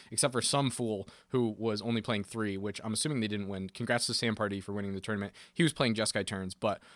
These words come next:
uh, two very powerful, very broken blue-red based decks. I think the biggest thing to take away, despite these being matchups that have a lot of play, um, and there's a lot of interesting things, and I think that they definitely reward you being good at the game. It's not sort of these sort of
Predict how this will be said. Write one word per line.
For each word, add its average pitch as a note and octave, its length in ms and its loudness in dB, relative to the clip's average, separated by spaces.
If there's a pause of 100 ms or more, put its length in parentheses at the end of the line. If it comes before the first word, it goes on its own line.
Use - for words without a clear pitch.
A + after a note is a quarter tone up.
uh, G#2+ 240 0
two A#3+ 360 6 (200)
very F3 240 6
powerful, D#3 380 4
very A#2+ 260 4
broken A2+ 480 0 (140)
blue-red C3+ 600 4
based A#2+ 340 2
decks. A#2 340 -2 (220)
I C3 60 4
think A3 180 4
the F3 40 2
biggest C#3+ 300 2
thing D3+ 160 0
to C3 100 -2
take C3+ 220 0
away, C3 300 2 (180)
despite A3+ 360 4
these G3+ 140 2
being C#3+ 360 0 (280)
matchups C3 360 4
that B2+ 100 2
have C3 140 4
a A2+ 40 2
lot A2 200 2
of E2+ 120 -8
play, E3+ 340 0 (140)
um, A2+ 220 4
and A2+ 80 0
there's A2+ 100 2
a A#2 40 -2
lot A2+ 180 2
of G#2+ 160 -4
interesting A#2+ 400 0
things, C#3 280 0
and A2+ 100 0
I - 20 0
think A#2+ 220 -4
that G#2 240 -2
they G#2 80 -2
definitely G#2+ 300 -2
reward G#2+ 580 0 (440)
you A#2+ 180 0
being A#2+ 280 4
good A2+ 200 2
at A#2 100 -4
the G2+ 60 -4
game. G#2 360 -2
It's A2 160 -4
not G#2 280 -2
sort A2 180 0
of F#2 100 -4
these G2 160 -4
sort G#2 180 -2
of - 180 -8